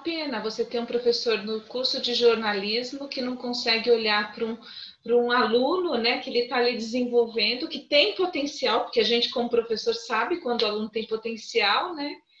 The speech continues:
E, enfim, eu espero que ele consiga ajudar outras pessoas em outros momentos, né? Mas é, todo mundo tem suas limitações, realmente.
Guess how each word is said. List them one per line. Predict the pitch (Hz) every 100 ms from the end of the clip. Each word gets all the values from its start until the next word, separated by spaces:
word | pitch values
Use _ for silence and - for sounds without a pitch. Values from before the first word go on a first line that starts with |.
| _ _ _
E, | 214 226 226 226 233 277
enfim, | - 220 190 185 - _ -
eu |
espero | 202 - 214 202 226
que | - - 277 277
ele | 226 202 220
consiga | - 220 - 220 208
ajudar | 226 220 214
outras | 214 226 233
pessoas | 240 240 - 208 220 226
em | 254
outros | 214 240 247 254
momentos, | 277 311 285 226 208 208 190 185
né? | 190 202
Mas | 196 190
é, | 220 220 -
todo | 247 247 294
mundo | 311 277
tem | 254 220
suas | - 202
limitações, | 208 202 196 196 - 185 180 185
realmente. | 196 214 202 -